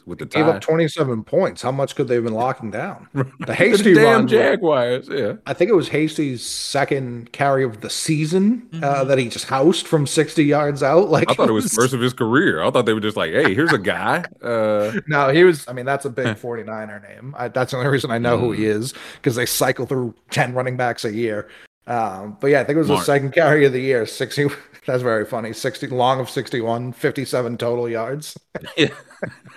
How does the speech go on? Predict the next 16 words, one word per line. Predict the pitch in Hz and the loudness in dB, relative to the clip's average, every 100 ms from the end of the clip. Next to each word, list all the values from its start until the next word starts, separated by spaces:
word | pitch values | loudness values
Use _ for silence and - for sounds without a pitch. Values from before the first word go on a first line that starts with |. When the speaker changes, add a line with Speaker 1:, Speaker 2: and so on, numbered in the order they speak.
| - 226 _ _ | -14 -14 _ _
Speaker 1:
<laughs> | - 285 190 | -6 -4 0
Things | 202 277 180 | 0 0 -2
are | |
going | 101 190 330 311 240 | -2 -4 -4 -4 -4
well. | 123 80 | -2 -2
Speaker 3:
His | - | -4
other | 165 170 | -6 -6
two | 151 156 | -2 0
Speaker 1:
Uh, | 147 139 | 2 2
Speaker 3:
carries | 165 165 165 | 2 -2 -4
both | - 151 151 - | -8 -8 -8 -8
went | 160 135 | -12 -8
backwards | 143 151 135 147 139 - | -8 -8 -8 -8 -8 -8
two | - 147 | -8 -6
<laughs> | |
yards. | 147 202 208 208 233 - - | -2 0 0 -2 -18 -20 -20